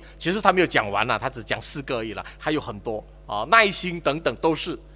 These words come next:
我们要追求属灵的品格，但是带着敬畏上帝的心来追求，那么我们就是一个追求属灵的人。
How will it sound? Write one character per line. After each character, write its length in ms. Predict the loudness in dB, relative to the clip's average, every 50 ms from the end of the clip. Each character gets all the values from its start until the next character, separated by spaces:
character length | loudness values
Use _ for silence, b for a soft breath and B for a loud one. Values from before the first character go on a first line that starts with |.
| b b b b b
我 140 | b 6 6
们 100 | 8 10
要 140 | 8 8 8
追 280 | 6 6 6 8 8 8
求 300 | 6 4 2 2 0 0
属 320 | -2 0 0 0 0 2
灵 160 | 2 2 6
的 100 | 6 4 6
品 360 | 4 0 0 0 0 -2 2
格， 320 | 4 8 8 8 6 4 -4 -18 B B B B B
但 140 | 8 8
是 120 | 8 6 2
带 220 | 6 8 8 8
着 100 | 8 6 4 4 4
敬 320 | 8 8 10 8 8 8
畏 180 | 8 8 8 8
上 240 | 6 4 2 2
帝 140 | 4 2 2
的 100 | 2 2
心 240 | -2 -2 -2 -2 0
来 100 | 0 -2
追 200 | -2 -2 -4 -6
求， 260 | -4 -6 -10 -10 -10 -4
那 160 | 4 4 6 8
么 120 | 8 6 B B B B
我 120 | -2 0
们 160 | 0 0 0 -2
就 120 | -2 -6 -6
是 220 | -6 -6 -6 -6
一 100 | -8 -8 -6
个 180 | -4 -4 -4 -4 -6
追 240 | -4 -2 -2 -2 -2
求 260 | -4 -8 -8 -8 -8
属 320 | -8 -8 -6 -4 -4 -4 -4
灵 160 | -6 -8 -6
的 80 | -6
人。 160 | -6 -6 -6